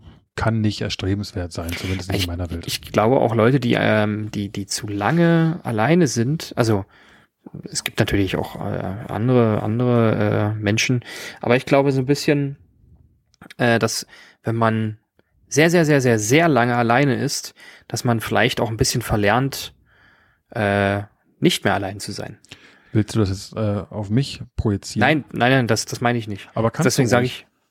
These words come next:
Speaker 2: ich, ist das so?
Speaker 1: Ja.
Speaker 2: Ja, hätte ich jetzt nicht so getan, aber ich glaube, dass es bei vielen Menschen das ein Pro-, Problem ist, ne? Dann erstmal nach einer langen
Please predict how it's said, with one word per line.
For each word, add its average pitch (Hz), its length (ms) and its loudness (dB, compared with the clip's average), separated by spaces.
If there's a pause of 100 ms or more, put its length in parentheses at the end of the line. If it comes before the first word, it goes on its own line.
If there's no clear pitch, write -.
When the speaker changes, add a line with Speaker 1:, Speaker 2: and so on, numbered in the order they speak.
(840)
Speaker 2:
ich, - 100 -20
ist - 140 -10
das 175 100 2
so? 226 180 0 (260)
Speaker 1:
Ja. 127 340 0 (1300)
Speaker 2:
Ja, 104 380 2
hätte 110 140 0
ich 117 60 -4
jetzt 120 160 0
nicht 127 140 0
so 110 100 0
getan, 117 480 0
aber 113 380 0 (480)
ich 135 80 -10
glaube, 131 180 4
dass 135 140 4
es 135 80 -8
bei 131 80 0
vielen 156 260 2
Menschen 135 280 0
das 120 100 0
ein - 80 -4
Pro-, - 280 -20
Problem 127 420 2
ist, 117 200 -4
ne? 113 220 -4
Dann 107 300 -8 (340)
erstmal 120 420 0
nach 120 80 4
einer 110 140 4
langen 120 480 0